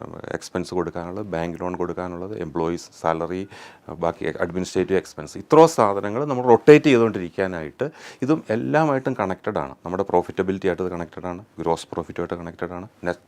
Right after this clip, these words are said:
പ്രോഫിറ്റുമായിട്ട് കണക്റ്റഡ് ആണ്, ക്യാഷ് ഫ്ലോ ആയിട്ട് കണക്റ്റഡ് ആണ്. ഇതെല്ലാം ഒരു ചെയിൻ തന്നെയാണ്, ഒരു ബിസിനസ് റൺ ചെയ്യാനുള്ള, ഏഹ്, ടൂൾസാണ്. ഇതിനെപ്പറ്റി ഉള്ള ധാരണയാണ് ബിസിനസ് ഓണേഴ്സിനെ ഹെൽപ്പ് ചെയ്യുന്നത്. To control,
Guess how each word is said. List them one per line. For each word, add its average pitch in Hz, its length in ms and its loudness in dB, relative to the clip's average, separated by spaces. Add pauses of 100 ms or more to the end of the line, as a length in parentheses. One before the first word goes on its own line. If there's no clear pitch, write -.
പ്രോഫിറ്റുമായിട്ട് 87 420 -6
കണക്റ്റഡ് 85 380 -8
ആണ്, 90 180 -8 (360)
ക്യാഷ് 82 300 2
ഫ്ലോ 92 160 4
ആയിട്ട് 92 200 4
കണക്റ്റഡ് 85 380 -4
ആണ്. 92 200 -6 (360)
ഇതെല്ലാം 143 360 10
ഒരു 131 120 4
ചെയിൻ 139 500 4 (240)
തന്നെയാണ്, 110 540 -4
ഒരു 98 340 -4
ബിസിനസ് 101 500 -6
റൺ 92 200 -4
ചെയ്യാനുള്ള, 85 680 -8 (420)
ഏഹ്, 73 240 -12 (140)
ടൂൾസാണ്. 101 600 0 (400)
ഇതിനെപ്പറ്റി 156 680 4 (140)
ഉള്ള 107 200 -2
ധാരണയാണ് 95 680 0
ബിസിനസ് 107 440 -8
ഓണേഴ്സിനെ 87 680 -8
ഹെൽപ്പ് 87 280 -4
ചെയ്യുന്നത്. 82 460 -6 (460)
To 107 140 -6
control, 104 400 2